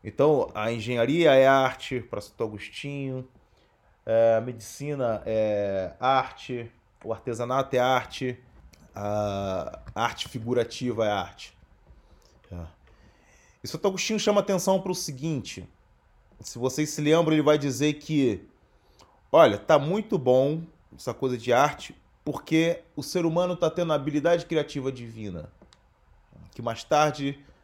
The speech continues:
no período tomista, vai ser chamado de quase-ideia. A ideia é a ideia divina. E quase-ideia é a habilidade do homem de ter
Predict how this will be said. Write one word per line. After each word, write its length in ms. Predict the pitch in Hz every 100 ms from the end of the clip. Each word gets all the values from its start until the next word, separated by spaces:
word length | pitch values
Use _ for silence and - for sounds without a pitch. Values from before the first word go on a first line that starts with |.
| -
no 160 | 117
período 340 | 113 123 120 120
tomista, 680 | 127 127 123 135 131 143 123
vai 200 | 123 127
ser 200 | 135 123
chamado 520 | - 113 117 123 117
de 120 | 110
quase-ideia. 1080 | - - 123 120 107 110 98 110 104 92 82 _ _ _ _ -
A 80 | 110
ideia 240 | 117 175
é 40 |
a 40 | 165
ideia 320 | 151 147 143
divina. 640 | 123 107 104 120 95 80 - - _ _ _ _ _ _ _ _ _ _ _ _ _
E 60 | -
quase-ideia 600 | - 139 147 135 117 139
é 20 |
a 20 | 143
habilidade 520 | 135 123 135 156 156
do 160 | 143
homem 480 | 135 135 143 143 147 - _ _ _ _ _ _ _ _ _ _ _
de 280 | 113 104 139
ter 580 | 139 - 175 160 - -